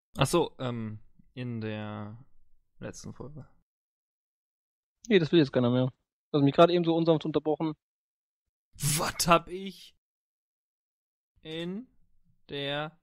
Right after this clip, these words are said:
Speaker 1: letzten Folge? Das Ding ist, ihr denkt jetzt beide, ihr sitzt am längeren Hebel. Jetzt möchte ich euch Folgendes kurz darlegen.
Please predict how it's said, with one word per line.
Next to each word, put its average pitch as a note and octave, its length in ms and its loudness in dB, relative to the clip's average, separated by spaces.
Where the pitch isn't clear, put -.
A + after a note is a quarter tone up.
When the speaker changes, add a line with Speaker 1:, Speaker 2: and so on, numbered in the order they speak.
Speaker 1:
letzten D3+ 640 -8
Folge? D3 580 -6
Das C#3 180 -6
Ding A#3 180 -2
ist, C#4 140 -6
ihr F3+ 120 -2
denkt E3+ 240 -8
jetzt F3 200 -10
beide, D3 240 -4
ihr D3+ 60 -6
sitzt C3+ 220 -14
am B2 120 -8
längeren B2 320 -6
Hebel. G#2+ 440 -10
Jetzt A#2 280 2
möchte D3 220 0
ich - 80 4
euch C3 200 2
Folgendes D#3 400 0
kurz D3 220 -4
darlegen. A2 580 -8